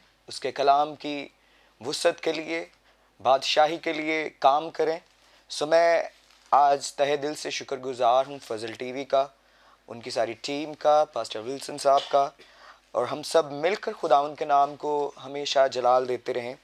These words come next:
So मेरा ताल्लुक़ है किंग जीसस गेटवे चर्च से as a, अ, लीड पास्टर, और किंग जीसस गेटवे चर्च का as a chairman मैं खिदमत कर रहा हूँ वहाँ पर।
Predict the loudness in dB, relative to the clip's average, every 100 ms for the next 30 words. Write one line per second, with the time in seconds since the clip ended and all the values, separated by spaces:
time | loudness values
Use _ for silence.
0 | _ -20 -20 -18 -10 0 2 6 6 4
1 | 2 2 0 -2 -8 -8 -8 -8 -6 -6
2 | -6 -6 -4 -4 -4 -4 -4 -6 _ _
3 | _ -20 -20 _ 2 2 4 4 6 4
4 | -2 _ _ _ _ _ _ -6 -2 -4
5 | -6 -6 -8 2 6 6 2 -2 -2 -6
6 | _ _ _ -2 2 4 2 0 _ _
7 | _ _ _ _ -6 -6 -6 -6 -8 -6
8 | -6 -4 -4 -4 -4 -4 0 4 4 2
9 | _ _ _ _ 2 2 0 -2 0 4
10 | 4 4 0 _ _ _ -4 2 4 2
11 | 0 -2 -4 -2 -4 0 2 4 4 6
12 | 4 4 2 0